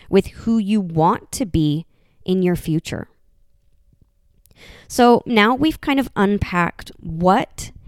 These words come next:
it might look like to have your own back and why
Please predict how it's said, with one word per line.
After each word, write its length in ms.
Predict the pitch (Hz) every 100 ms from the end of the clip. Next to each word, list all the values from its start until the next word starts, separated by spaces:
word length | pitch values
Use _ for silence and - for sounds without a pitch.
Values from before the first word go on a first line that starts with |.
| -
it 180 | 196 -
might 320 | 202 185 -
look 320 | 175 175 -
like 320 | 202 226 254 -
to 120 | 202
have 320 | - 175 165
your 160 | 175 -
own 220 | 151 151
back 420 | 147 131 - - _ - - - -
and 500 | 208 214 202 160 170
why 720 | 185 214 220 240 180 160 180